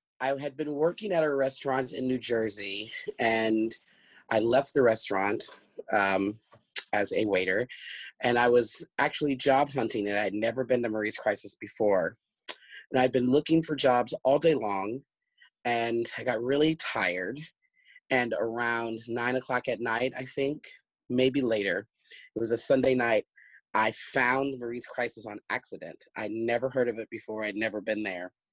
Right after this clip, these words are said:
And I walked in, and I sat down, and I ordered a glass of wine,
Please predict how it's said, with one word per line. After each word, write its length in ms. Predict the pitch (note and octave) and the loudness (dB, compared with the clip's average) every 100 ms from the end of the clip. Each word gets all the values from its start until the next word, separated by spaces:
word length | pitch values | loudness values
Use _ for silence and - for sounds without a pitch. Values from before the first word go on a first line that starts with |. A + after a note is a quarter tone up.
| _ - - - - - | _ -20 -20 -20 -18 -4
And 80 | A2+ | 0
I 120 | A2 | 0
walked 400 | A2+ A#2+ B2+ - | 2 0 -2 -2
in, 440 | A2+ G#2+ G#2 A2+ - _ _ _ _ _ _ _ _ - | -2 -2 -4 -8 -12 _ _ _ _ _ _ _ _ -6
and 80 | C3 | -4
I 60 | |
sat 360 | B2 - D3+ - | -4 -2 -2 0
down, 320 | C#3 C#3 C#3 | 0 0 -2
and 80 | C3+ | -2
I 120 | C3 | -4
ordered 300 | B2+ C3 C3+ | -4 -4 -4
a 60 | B2+ | -6
glass 300 | C3 C3 B2 | -4 -6 -8
of 100 | A#2+ | -12
wine, 640 | C#3+ D#3+ C#3 B2 B2+ | -10 -8 -6 -6 -6